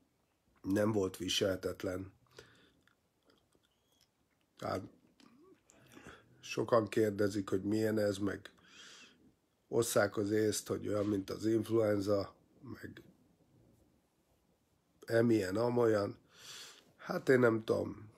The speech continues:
gyerekek, ki lehet bírni, végig lehet csinálni. Nagyon fontos a mentális tényező, szerintem, ez nálam nagyon erős. Ö, de egy biztos, hogy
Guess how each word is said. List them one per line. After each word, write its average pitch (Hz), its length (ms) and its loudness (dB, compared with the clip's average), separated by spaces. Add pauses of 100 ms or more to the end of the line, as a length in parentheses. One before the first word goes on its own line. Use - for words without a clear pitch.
(120)
gyerekek, 123 520 4
ki 139 160 -2
lehet 107 300 4
bírni, 113 680 0 (320)
végig 104 340 0
lehet 90 260 -6
csinálni. 127 540 2
Nagyon 123 360 0
fontos 110 500 -2
a 110 60 0
mentális 117 720 0
tényező, 123 680 0 (640)
szerintem, 120 840 0 (320)
ez 110 140 -4
nálam 101 420 2
nagyon 98 340 0
erős. 113 520 -4 (1400)
Ö, 113 520 0
de 110 180 4
egy 120 200 2
biztos, 123 600 2
hogy 117 340 -2